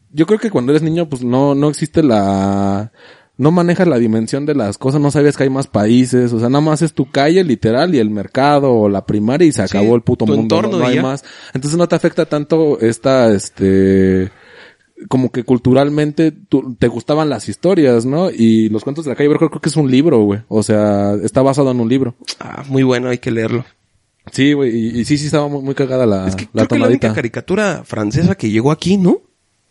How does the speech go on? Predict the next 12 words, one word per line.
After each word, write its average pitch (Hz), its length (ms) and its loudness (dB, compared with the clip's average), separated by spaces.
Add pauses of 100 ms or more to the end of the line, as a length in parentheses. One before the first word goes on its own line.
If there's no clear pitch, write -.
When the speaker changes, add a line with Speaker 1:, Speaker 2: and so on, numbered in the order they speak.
(600)
Speaker 1:
Creo 123 160 -4
que 151 160 -2
sí, 123 200 2
güey. 151 120 4
Pues 170 140 2
es 202 80 -2
que 285 60 -2
de, 247 100 0
de 151 100 -4
entrada 170 340 0
de 143 120 0
Francia, 175 380 -2